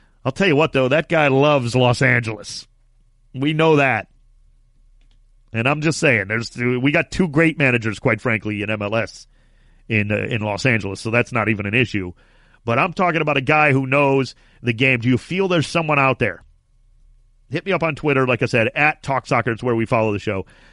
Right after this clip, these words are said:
Still so much more to get to as we're rolling on. The Galaxy about to kick off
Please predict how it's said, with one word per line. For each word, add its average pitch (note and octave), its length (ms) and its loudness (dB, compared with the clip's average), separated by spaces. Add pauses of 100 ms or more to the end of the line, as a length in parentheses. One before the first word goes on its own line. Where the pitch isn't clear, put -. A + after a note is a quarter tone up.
(120)
Still G3 360 -4
so E3 160 -2
much D3 160 0
more C#3 160 -2
to B2+ 60 0
get A#2+ 200 0
to F#2 240 -2 (200)
as F#2+ 120 -6
we're A#2+ 180 0
rolling A#2 280 0
on. G2+ 120 -4
The F#2 60 -14
Galaxy D3 360 2
about C#3+ 220 2
to C#3 60 -4
kick C#3 200 -2
off C3+ 420 2